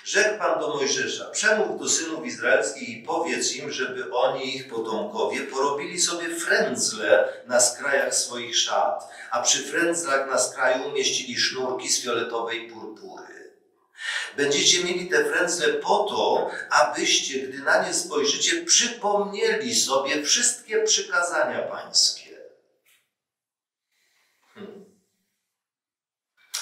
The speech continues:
I abyście pełnili i nie dali się zwieść swoim sercom i swoim oczom, które was prowadzą do bałwochwalstwa.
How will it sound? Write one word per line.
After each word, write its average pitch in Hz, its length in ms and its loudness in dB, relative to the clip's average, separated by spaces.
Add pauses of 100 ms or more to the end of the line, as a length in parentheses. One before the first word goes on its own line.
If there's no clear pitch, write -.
(120)
I 117 40 -4
abyście - 400 2
pełnili - 840 -4 (300)
i 117 60 -16
nie 123 120 -4
dali 139 280 4
się 127 300 0
zwieść 147 680 0
swoim 135 340 -2
sercom - 720 -2
i - 60 -2
swoim 135 460 -2
oczom, 113 560 0
które 123 200 -2
was - 280 2
prowadzą 127 500 0
do 117 120 -4
bałwochwalstwa. - 920 -2